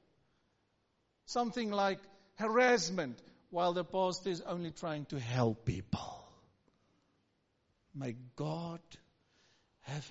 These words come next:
mercy. One more scripture. This is how love is made complete among us, so that we will have confidence on the day of judgment.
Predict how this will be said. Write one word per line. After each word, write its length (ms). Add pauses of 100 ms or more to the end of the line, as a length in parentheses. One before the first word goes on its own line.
(120)
mercy. 400 (1400)
One 300
more 180
scripture. 540 (2000)
This 200
is 120
how 200
love 260
is 160
made 300
complete 440
among 360
us, 420 (380)
so 240
that 180
we 140
will 160
have 280
confidence 600
on 100
the 80
day 240
of 180
judgment. 720